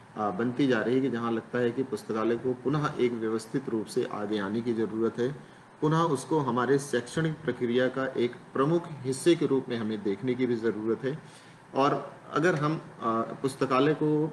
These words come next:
अपने शिक्षण पूरी प्रक्रिया के साथ अगर जोड़कर देखते हैं, तो समाज के अंदर आप देखेंगे, शुरुआती दौर से जो बच्चे शामिल हो रहे हैं विद्यालय में या फिर, अ, शिक्षण प्रक्रियाओं में जो हमारे साथ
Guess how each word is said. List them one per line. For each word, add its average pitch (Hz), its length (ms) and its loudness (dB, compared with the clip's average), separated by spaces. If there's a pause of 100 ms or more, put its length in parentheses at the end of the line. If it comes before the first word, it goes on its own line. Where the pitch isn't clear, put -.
अपने 123 280 -2
शिक्षण 131 580 -4
पूरी 120 300 0
प्रक्रिया 117 480 2
के 113 140 -2
साथ 104 260 -4
अगर 104 240 -2
जोड़कर 117 380 0
देखते 104 380 -2
हैं, 117 220 -4 (480)
तो 190 180 10
समाज 131 500 0
के 160 220 0
अंदर 120 520 0
आप 110 160 2
देखेंगे, 135 460 0
शुरुआती 117 540 0
दौर 117 240 2
से 127 160 -2
जो 123 140 -2
बच्चे 117 300 -4
शामिल 113 360 0
हो 107 120 0
रहे 104 140 -4
हैं 104 80 0
विद्यालय 98 460 -4
में 101 200 -6
या 101 120 -4
फिर, 107 200 -4 (440)
अ, 110 100 0
शिक्षण 127 380 0
प्रक्रियाओं 120 560 0
में 123 100 2
जो 117 80 0
हमारे 104 280 -2
साथ 95 220 -8